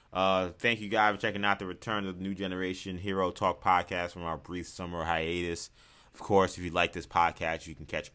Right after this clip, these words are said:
all of our shows on the New Generation Podcast Network. That's Apple Podcasts,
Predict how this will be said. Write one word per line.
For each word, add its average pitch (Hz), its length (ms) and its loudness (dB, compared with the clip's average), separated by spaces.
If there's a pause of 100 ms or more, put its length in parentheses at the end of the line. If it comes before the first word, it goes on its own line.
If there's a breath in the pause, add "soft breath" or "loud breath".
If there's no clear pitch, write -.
all 98 200 4
of 90 120 2
our 82 140 4
shows 90 440 -2
on 113 160 2
the 110 80 -2
New 98 140 0
Generation 85 500 -2
Podcast 78 540 -2
Network. 80 340 -8
That's 71 180 -14
Apple 73 320 -8
Podcasts, 69 640 -4